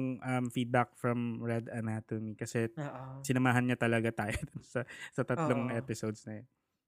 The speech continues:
Speaker 2: Winner. Thank you, Red Anatomy.
Speaker 1: Ito naman, from at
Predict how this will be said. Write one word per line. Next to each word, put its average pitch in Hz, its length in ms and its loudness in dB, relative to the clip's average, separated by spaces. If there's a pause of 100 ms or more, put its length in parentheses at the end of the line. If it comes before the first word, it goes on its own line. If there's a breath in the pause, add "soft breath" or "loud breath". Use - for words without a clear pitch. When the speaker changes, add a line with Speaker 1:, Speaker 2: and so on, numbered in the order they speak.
(520)
Speaker 2:
Winner. 156 460 2
Thank 185 240 -2
you, 226 120 2
Red 185 240 6
Anatomy. 139 680 -2 (720)
Speaker 1:
Ito 113 180 -8
naman, 110 360 -2
from 117 520 4 (100)
at 131 220 2